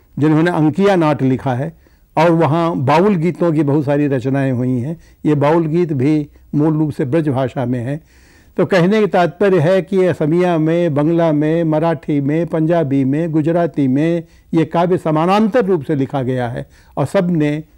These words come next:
वही भक्ति का सिद्धांत प्रतिपादित किया है, जो सूर में है, जो तुलसी में है, जो जयसी में है, जो कबीर में है। तो इसलिए मैं इसको भारतीय काव्य कहता हूँ। ये किसी एक भाषा तक सीमित नहीं है, बल्कि इसमें समेकित भारतीय संस्कृत का स्वर है।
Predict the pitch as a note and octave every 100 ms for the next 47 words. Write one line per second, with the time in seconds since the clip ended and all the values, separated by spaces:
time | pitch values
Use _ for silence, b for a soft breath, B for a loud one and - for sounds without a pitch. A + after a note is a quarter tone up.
0 | _ C#3 D3 E3 B2 C#3+ C#3+ C#3+ C3 B2
1 | B2 B2+ A2+ A2 A#2+ A#2 A#2 A2+ A#2+ A2+
2 | B2 b b b b - C#3+ C#3 C3 -
3 | D#3+ E3 C#3 C3+ A#2 B2 A#2 - C#3 C3+
4 | D3+ C3+ A#2+ B2 B2 b b B2 B2 A2+
5 | C#3+ C3+ D#3 C#3+ A#2+ B2 A#2 A2 A#2+ D3
6 | D#3+ C3 A#2+ B2 C3 b b - G#3+ F3
7 | G#3+ G#3 G#3 F#3+ - - G3 G3+ F#3+ -
8 | - B2 D3+ F#3+ A#3 E3 D#3+ D3+ C#3+ B2
9 | C3+ A#2+ A#2+ C#3 b b _ D#3 - -
10 | G3 F3+ F#3+ D#3+ C#3+ D#3+ F#3+ F3 D3 D#3
11 | D3 C3+ C3+ C#3 C3+ D3 E3 b b -
12 | E3 D3+ D#3+ - D#3+ D#3+ D3 D3+ - -
13 | D3+ D3 D3 E3+ D3+ D3 D#3 _ - A#2+
14 | B2 D#3 C3 D3+ C3 D3+ A#2+ B2+ G#2 G2+
15 | E2 -